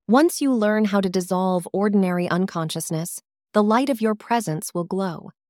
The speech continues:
Detecting ordinary unconsciousness might not be easy at first because it's so commonplace.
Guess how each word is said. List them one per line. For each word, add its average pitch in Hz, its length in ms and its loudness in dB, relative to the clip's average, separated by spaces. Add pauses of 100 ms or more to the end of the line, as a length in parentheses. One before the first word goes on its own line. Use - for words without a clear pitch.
(560)
Detecting 240 520 2
ordinary 202 600 2
unconsciousness 196 880 -2
might 214 200 0
not 226 200 0
be 208 200 -4
easy 214 320 -2
at - 120 -6
first 170 420 -6
because 202 240 -2
it's - 160 -8
so 196 140 0
commonplace. 170 800 -6